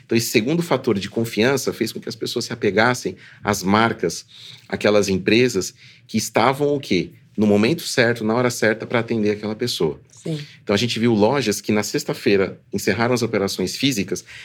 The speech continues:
Speaker 1: mas que na segunda-feira já criaram o modelo de drive-thru,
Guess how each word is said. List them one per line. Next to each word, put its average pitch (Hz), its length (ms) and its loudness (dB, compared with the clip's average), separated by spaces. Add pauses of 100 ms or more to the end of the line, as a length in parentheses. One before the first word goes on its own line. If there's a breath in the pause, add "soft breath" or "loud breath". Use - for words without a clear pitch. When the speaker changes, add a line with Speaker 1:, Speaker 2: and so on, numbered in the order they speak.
(120 loud breath)
Speaker 1:
mas 107 140 -2
que 120 60 -4
na 117 100 2
segunda-feira 120 840 2
já 101 160 -2
criaram 110 320 0
o 113 40 2
modelo 104 280 2
de 101 120 -4
drive-thru, 101 640 0